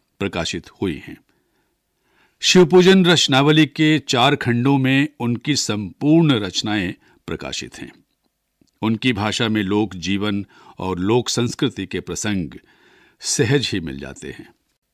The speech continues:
अब प्रस्तुत है पाठ माता का अंचल। जहां लड़कों का संग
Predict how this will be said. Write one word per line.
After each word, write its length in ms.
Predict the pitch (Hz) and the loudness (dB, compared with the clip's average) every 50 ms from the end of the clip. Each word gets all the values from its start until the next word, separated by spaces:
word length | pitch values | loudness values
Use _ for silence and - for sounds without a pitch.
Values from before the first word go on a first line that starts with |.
| _ _ _ _ _ _ _ - - | _ _ _ _ _ _ _ -2 0
अब 120 | 127 135 | 0 0
प्रस्तुत 480 | 127 - - 131 123 - - 156 135 - | 0 0 -2 -2 0 0 0 -2 0 0
है 200 | 123 104 101 - - _ _ _ _ _ _ _ _ _ _ _ _ _ _ _ _ _ _ _ | -2 -4 -4 -6 -12 _ _ _ _ _ _ _ _ _ _ _ _ _ _ _ _ _ _ _
पाठ 380 | 107 107 101 82 80 - - - 254 - _ _ _ _ _ _ _ _ _ _ _ _ _ _ _ _ _ _ _ - | 0 2 2 0 -2 -4 -8 -12 -14 -16 _ _ _ _ _ _ _ _ _ _ _ _ _ _ _ _ _ _ _ -8
माता 400 | 95 95 104 104 107 - 107 98 | -2 0 0 0 0 -2 -4 -4
का 140 | - 98 95 | -4 -6 -8
अंचल। 540 | 92 - - 90 80 71 - - - 67 - - _ _ _ _ _ _ _ _ _ _ _ _ _ _ _ _ _ _ _ _ _ _ _ _ - | -8 -8 -10 -12 -12 -12 -12 -14 -16 -18 -20 -20 _ _ _ _ _ _ _ _ _ _ _ _ _ _ _ _ _ _ _ _ _ _ _ _ -16
जहां 380 | - 101 104 147 143 170 185 185 | -6 2 4 6 8 8 8 8
लड़कों 480 | 180 160 151 151 151 - - 202 196 170 | 8 8 6 6 4 4 2 2 2 4
का 140 | - 190 | 4 2
संग 460 | 165 - - 175 165 180 180 180 170 | 2 2 2 4 4 4 4 4 2